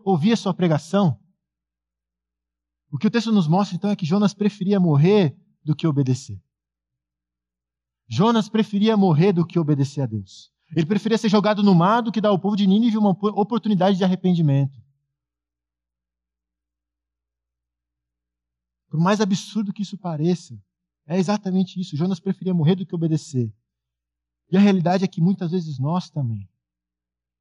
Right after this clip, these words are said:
Mas, irmãos, a nossa desobediência não é maior do que a graça de Deus. Sim, Jonas preferia morrer do que obedecer, mas Jesus morreu pra obedecer e pra que nós pudéssemos obedecer.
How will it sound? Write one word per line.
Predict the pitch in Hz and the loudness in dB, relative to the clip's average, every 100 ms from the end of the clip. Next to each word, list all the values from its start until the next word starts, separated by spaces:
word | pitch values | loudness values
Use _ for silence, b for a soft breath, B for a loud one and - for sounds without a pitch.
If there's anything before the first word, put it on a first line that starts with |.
| _ _ _ _ _ _ _ _ _ | _ _ _ _ _ _ _ _ _
Mas, | 139 151 | -4 0
irmãos, | 175 185 185 | 2 2 2
a | 151 | 0
nossa | 156 190 - | 0 0 -2
desobediência | 156 165 165 156 131 139 151 | -4 -2 -2 -2 0 -2 -2
não | 151 | -4
é | 160 | -2
maior | 156 139 | -2 -2
do | 127 | -4
que | 113 | -6
a | 120 | -6
graça | 117 117 | -6 -8
de | 113 | -14
Deus. | 101 95 _ _ _ _ _ _ _ _ _ _ _ _ _ _ _ _ _ | -16 -18 _ _ _ _ _ _ _ _ _ _ _ _ _ _ _ _ _
Sim, | - - 208 | -10 2 4
Jonas | 160 190 - | 6 2 2
preferia | 170 165 170 | -2 0 2
morrer | 151 139 | 4 4
do | 175 | 2
que | - | 0
obedecer, | 151 143 123 - 156 160 131 _ _ _ _ - | -2 -2 -4 -2 0 0 -2 _ _ _ _ -2
mas | 160 156 | 0 2
Jesus | 156 185 | 0 2
morreu | 180 147 190 | 4 4 2
pra | 170 | -2
obedecer | 160 160 143 131 - 160 160 | -2 -2 -2 -4 -4 -4 -2
e | |
pra | - 151 | -4 -6
que | |
nós | 151 151 | -4 -6
pudéssemos | - 131 147 147 120 | -6 -4 -4 -4 -6
obedecer. | 117 110 110 - | -6 -8 -12 -14